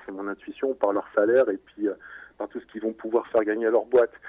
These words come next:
Il y a, il y a un décalage vraiment entre les gens qui, qui ont besoin de bouffer pour payer leur loyer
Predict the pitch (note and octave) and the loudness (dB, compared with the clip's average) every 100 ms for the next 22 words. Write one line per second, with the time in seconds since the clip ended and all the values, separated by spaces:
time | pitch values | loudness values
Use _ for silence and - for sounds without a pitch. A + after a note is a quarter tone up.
0 | - - - A2 A2 A#2 A#2 A2+ A2 C3 | -20 -6 4 6 6 4 4 6 4 0
1 | C3+ C3+ B2+ C#3 A2+ G#2+ A2+ C3 B2+ - | 2 4 6 4 2 2 2 2 -2 0
2 | A2+ A2+ A#2+ C3 - - G#2 G2 - A2+ | 2 2 2 -4 -8 -20 -16 -18 -8 -6
3 | G#2+ - C#3+ C3+ C3 C3 D3 D3 - - | -6 -2 -2 -2 -4 -4 -6 -6 -6 -2
4 | C#3 A2 A2 A2+ A#2+ B2+ | 2 2 4 2 2 -2